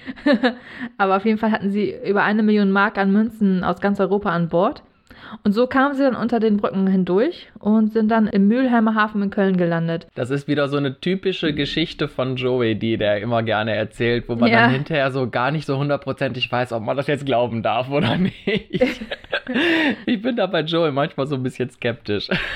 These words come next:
Speaker 2: <laughs>
Speaker 1: Meinst du jetzt mit den Münzen?
Speaker 2: Ja.
Speaker 1: Oder wie?
Speaker 2: Ja.
Speaker 1: Ach, das erzählen doch einige Kellys.
Speaker 2: Ja, aber auch mit dem Ziel, dass man dann unter die Brücken durchkommt und so. Ich find das, äh, das ist so typisch Joey.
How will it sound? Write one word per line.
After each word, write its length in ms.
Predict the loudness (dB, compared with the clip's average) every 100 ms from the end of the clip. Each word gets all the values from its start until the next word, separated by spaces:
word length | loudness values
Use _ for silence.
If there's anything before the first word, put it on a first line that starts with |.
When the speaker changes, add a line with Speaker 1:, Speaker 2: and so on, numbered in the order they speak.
| -8 -6
Speaker 2:
<laughs> 800 | -2 -4 -2 -8 -8 _ -14 -2
Speaker 1:
Meinst 320 | 0 2 0
du 40 |
jetzt 120 | 0
mit 140 | 2 2
den 140 | 2
Münzen? 540 | 2 -2 -6 -8 -6 -2
Speaker 2:
Ja. 260 | -2 -2 -6 _ -2
Speaker 1:
Oder 220 | 0 2
wie? 300 | 0 -2 -4 -6 -4 -8 -4
Speaker 2:
Ja. 200 | -4 -4 _ _ _
Speaker 1:
Ach, 140 | -6 -4
das 160 | -2
erzählen 260 | -2 0 0
doch 100 | 2
einige 400 | 0 0 -4 -6
Kellys. 560 | -2 -2 0 -2 -2 -18 _ -20 -20 -20 -20 _ _ _
Speaker 2:
Ja, 140 | -4
aber 160 | 0 -2
auch 100 | -2
mit 160 | -4 -2
dem 160 | -4
Ziel, 260 | -2 -2 0
dass 140 | -2
man 120 | -2
dann 140 | -2 -2
unter 200 | -4 -4
die 80 | -2
Brücken 340 | -2 -2 -2
durchkommt 540 | -2 -2 -2 -4 -2
und 160 | -4 -2
so. 180 | -2 -2
Ich 140 | -2
find 180 | -4 -2
das, 340 | -4 -4 -16 -12
äh, 380 | -6 -2 -2 -4 _ _ _ _ -10
das 200 | -8 -8
ist 120 | -6
so 100 | -6
typisch 420 | -4 -6 -6 -8 -4
Joey. 320 | -2 -2